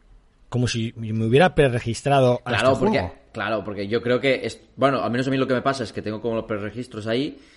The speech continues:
Speaker 2: Y cuando veo un icono que me digo, "Hostia, está bien", pues me lo pongo ahí, preregistro, y me llega. De hecho, el Saint Seiya
Speaker 1: Sí, sí, pero yo, yo juraría, <laughs> juraría que no me re-, no me he preregistrado para este juego.
Speaker 2: ¿Seguro?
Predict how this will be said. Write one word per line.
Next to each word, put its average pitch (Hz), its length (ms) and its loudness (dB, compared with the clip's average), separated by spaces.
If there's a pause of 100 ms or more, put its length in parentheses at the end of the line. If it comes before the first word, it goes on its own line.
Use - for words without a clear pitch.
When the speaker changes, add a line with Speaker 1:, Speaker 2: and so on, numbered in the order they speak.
(180)
Speaker 2:
Y 110 300 2
cuando 104 280 -4
veo 117 100 2
un 120 80 0
icono 131 280 -2
que 104 120 -4
me 101 240 -2
digo, 104 160 -4
"Hostia, - 160 -8
está 131 180 -2
bien", 151 200 0
pues 92 200 -10
me 95 80 -6
lo 87 80 -8
pongo 101 200 -6
ahí, 101 140 -4
preregistro, 92 640 -12
y 92 120 -8
me 90 100 -6
llega. 87 260 -6
De 92 120 -10
hecho, 120 140 -2
el 113 60 0
Saint 113 220 -4
Seiya 127 380 -4
Speaker 1:
Sí, 135 80 2
sí, 170 100 6
pero 147 100 8
yo, 147 220 10
yo 151 140 8
juraría, 165 520 10
<laughs> 170 180 4
juraría 143 400 8
que 165 120 0
no 156 140 4
me 160 100 4
re-, 156 160 4
no 143 140 2
me 165 80 8
he 165 40 8
preregistrado 147 640 6
para 127 140 4
este 120 180 0
juego. 104 280 -2
Speaker 2:
¿Seguro? 139 560 2